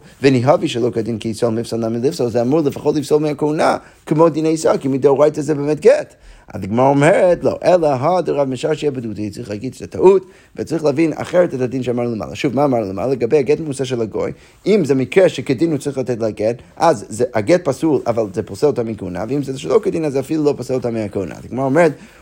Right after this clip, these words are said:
"מאי, ובתימא מאי, כדין, בכדין דישראל מחלף." אז לגבי מקרה של כדין, שבאמת הוא אמור לגרש אותה, אז זה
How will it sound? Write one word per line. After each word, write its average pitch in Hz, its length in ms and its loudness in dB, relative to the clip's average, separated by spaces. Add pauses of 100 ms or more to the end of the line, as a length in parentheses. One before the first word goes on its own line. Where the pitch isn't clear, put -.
"מאי, 156 380 4
ובתימא 131 580 2
מאי, 101 360 -6 (360)
כדין, 135 580 4 (280)
בכדין 131 440 2
דישראל 147 420 2
מחלף." 156 340 0 (240)
אז 117 220 0
לגבי 135 540 4 (200)
מקרה 131 340 2
של 120 260 4 (1300)
כדין, 107 400 2
שבאמת 131 640 2
הוא 123 140 0
אמור 123 260 0
לגרש 104 440 -6
אותה, 85 240 -2 (300)
אז 110 180 -2
זה 185 340 2